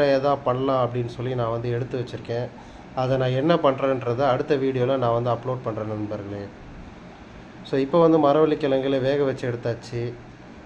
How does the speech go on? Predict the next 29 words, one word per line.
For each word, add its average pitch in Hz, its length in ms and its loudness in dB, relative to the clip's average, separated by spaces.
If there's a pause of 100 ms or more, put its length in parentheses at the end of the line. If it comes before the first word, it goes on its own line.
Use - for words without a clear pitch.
(140)
அது 123 240 0
எப்படி 147 240 2
இருக்குன்னு 143 320 -2
சொல்லி 139 180 -2
நான் 127 140 4
அடுத்தது 120 300 -6
காட்டுறேன். 107 460 -4 (480)
நீங்க 196 340 6
மரவள்ளி 165 420 6
கிழங்கு 143 340 2
சாப்பிட்ருக்கீங்களா? 123 800 -2 (140)
இந்த 131 160 -4
மாதிரி 151 320 4
வேவிச்சு 147 420 0
சாப்பிட்ருக்கீங்களா 127 720 -2
உங்க 120 160 -2
வீட்டிலேயே? 123 520 -4 (440)
அல்லது 135 340 0
கடையிலேருந்து 156 640 4
வாங்கி 143 320 4
தான் 151 180 4
நீங்க 135 160 0
சாப்பிடுவீங்களா 131 580 -2
அப்படின்னு 120 300 -6
சொல்லி 120 240 -8 (460)
கமெண்ட் 165 320 2
செக்ஷன்ல 131 400 -2
சொல்லுங்க 120 360 -2
ஃப்ரெண்ட்ஸ். 107 480 -6